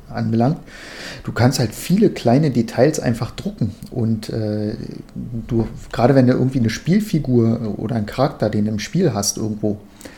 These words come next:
wenn du irgendwas machen willst, weißt du, drückst, äh, den, den, den, ähm, na, wie nennt sich's, Fotomodus, weißt du, kannst quasi um die Figur, die du hast, einfach so rumfliegen mit der Kamera und dann kannst du die ganzen Details abnehmen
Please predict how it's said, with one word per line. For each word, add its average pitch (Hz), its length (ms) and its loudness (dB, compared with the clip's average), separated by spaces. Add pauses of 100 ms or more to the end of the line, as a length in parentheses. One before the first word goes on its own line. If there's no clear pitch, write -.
(540)
wenn 110 100 -2
du 110 60 2
irgendwas 113 320 0
machen 107 260 0
willst, 101 220 -2
weißt 110 180 0
du, 117 40 -4
drückst, - 500 -4 (560)
äh, 110 240 2
den, 104 240 0
den, 104 260 2
den, 101 380 -2
ähm, 101 380 -6 (100)
na, 131 160 2
wie 120 60 0
nennt 131 180 4
sich's, 147 140 -2
Fotomodus, 202 840 4
weißt 120 180 -2
du, 143 60 0
kannst - 340 0
quasi 120 480 0
um 185 220 6
die 160 420 0
Figur, 143 460 -2
die 160 100 -2
du 131 160 2
hast, 165 260 -4
einfach 139 300 -2
so 117 460 0
rumfliegen 180 1500 2
mit 107 140 0
der 107 80 0
Kamera 120 380 0
und - 1000 -8
dann 107 80 2
kannst 151 220 2
du 151 40 0
die 113 100 -4
ganzen 131 320 2
Details 147 420 0
abnehmen 147 460 0